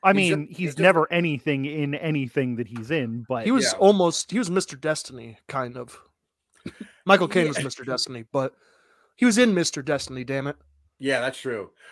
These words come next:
Speaker 2: Um,
Speaker 3: Mm-hmm.
Speaker 2: okay, so fr-, from what you guys can gather, why is Ashton Kutcher so upset?
Speaker 3: Girl broke his heart in college on New Year's Eve,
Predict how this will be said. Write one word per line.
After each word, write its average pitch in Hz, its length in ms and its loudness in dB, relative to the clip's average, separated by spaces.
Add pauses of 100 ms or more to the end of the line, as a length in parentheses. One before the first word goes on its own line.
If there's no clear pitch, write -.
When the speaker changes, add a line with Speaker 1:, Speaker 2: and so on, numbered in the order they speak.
(120)
Speaker 2:
Um, 165 240 8
Speaker 3:
Mm-hmm. 156 60 0
Speaker 2:
okay, 165 200 2
so 185 320 2
fr-, 196 220 -10
from 196 240 -6
what 262 220 2
you 233 120 -6
guys 196 300 -2
can 135 160 -6
gather, 127 480 0 (220)
why 294 340 -6
is 330 160 -6
Ashton 208 400 -6
Kutcher 160 400 -8
so 156 400 -4
upset? - 440 -12 (2000)
Speaker 3:
Girl 185 220 4
broke 175 260 4
his 147 100 -6
heart 156 220 0
in 143 60 -10
college 143 360 2
on 135 140 -8
New 135 60 -6
Year's 127 320 -6
Eve, 110 280 -10